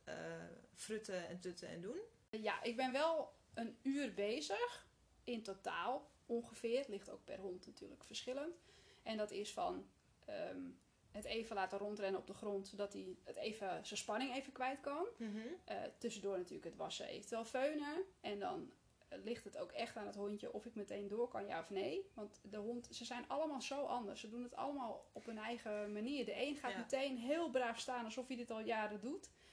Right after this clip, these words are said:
Speaker 2: En de ander vindt het allemaal heel spannend en die zet ik dan heel even op de grond. Dan kan hij gewoon even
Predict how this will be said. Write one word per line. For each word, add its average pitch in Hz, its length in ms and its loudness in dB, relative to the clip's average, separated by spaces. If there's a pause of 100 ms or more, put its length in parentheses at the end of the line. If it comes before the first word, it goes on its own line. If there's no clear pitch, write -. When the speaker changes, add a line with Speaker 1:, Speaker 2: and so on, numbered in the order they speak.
(200)
Speaker 2:
En 240 140 2
de 240 80 4
ander 294 260 4
vindt 262 180 -2
het 240 100 -6
allemaal 240 200 0
heel 254 180 4
spannend 247 400 0
en 233 60 -4
die 220 100 -4
zet 220 140 -2
ik 214 80 -6
dan 196 140 -2
heel 208 140 0
even 202 140 -4
op - 60 -14
de 220 80 -6
grond. 285 260 2
Dan 294 100 -4
kan 247 140 2
hij 226 80 -2
gewoon 233 200 0
even 247 420 0